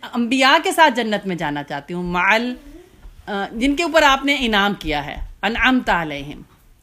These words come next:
میں ان کے ساتھ رہنا چاہتی ہوں۔ تو کون کون جنت میں جائیں گے؟ انعمت علیہم جب ہم کہتے ہیں، اس میں انبیاء ہیں، اس میں شہداء ہیں، اس میں صالحین ہیں، اور اس میں صدیقین ہیں۔ تو چار قسم کے لوگ ہیں، اور اللہ تعالیٰ کہتے ہیں،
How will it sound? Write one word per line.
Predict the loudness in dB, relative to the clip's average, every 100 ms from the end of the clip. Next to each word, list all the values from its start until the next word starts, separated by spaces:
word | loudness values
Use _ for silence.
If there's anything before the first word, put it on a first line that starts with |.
| _
میں | -6
ان | -6
کے | -6
ساتھ | -6 -4 -6
رہنا | -8 -14
چاہتی | -12 -12 -10
ہوں۔ | -10
تو |
کون | -6 -6 -4
کون | -4 -6
جنت | -6 -8 -8
میں |
جائیں | -6 -6 -6
گے؟ | -8 -10 _ _ -10
انعمت | -4 -2 -2 2
علیہم | 2 2 0 -4
جب | -4 -4
ہم | -4
کہتے | -4 -4 -6
ہیں، | -6 -8 -14 _ _ -12
اس | -8
میں | -4 -4 -2
انبیاء | -4 -2 -2 -2 -2 -6
ہیں، | -12 -12 -16 -18 -20 -20 -20 -8
اس | -8 -4
میں | -2 -4 -4
شہداء | -4 -2 -2 -2 -2 -2 -6
ہیں، | -12 -14 -20 -20 -10
اس | -6 -2
میں | -2
صالحین | -2 0 0 0 -2 -4 -4 -4
ہیں، | -6
اور | -6
اس | -4
میں | -4
صدیقین | -4 -4 -4 -4 -2 -2 -2
ہیں۔ | -6 -10 -14 -20 -10 -8
تو |
چار | -2 4 6 6 4
قسم | -2 -6 -6
کے | -4
لوگ | -4 -4 -4
ہیں، |
اور | -4
اللہ | -4 -4
تعالیٰ | -4 -6
کہتے | -6 -8
ہیں، | -10